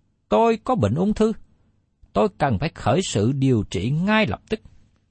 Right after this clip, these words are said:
Các bạn thân mến, các bạn không thể nào đọc lời của Đức Chúa Trời và không đáp ứng gì.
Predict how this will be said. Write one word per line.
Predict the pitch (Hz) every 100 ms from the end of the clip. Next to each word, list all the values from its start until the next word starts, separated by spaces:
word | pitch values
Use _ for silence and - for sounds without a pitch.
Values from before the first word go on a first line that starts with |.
| _ _ _ _ _ _ _
Các | 269 -
bạn | - - -
thân | 139 131
mến, | 165 - _ _ _ _ _ _ _ _ _ -
các | 392
bạn | 156 117 143
không | - 269 262
thể | - 226
nào | 185 139 110 - _ _ _ _ _ _
đọc | 139 151 -
lời | 156 175 165
của | 147 226
Đức | 359
Chúa | 381 -
Trời | - 156 139
và | 113 117 -
không | - 269 269
đáp | -
ứng | 277 370
gì. | 160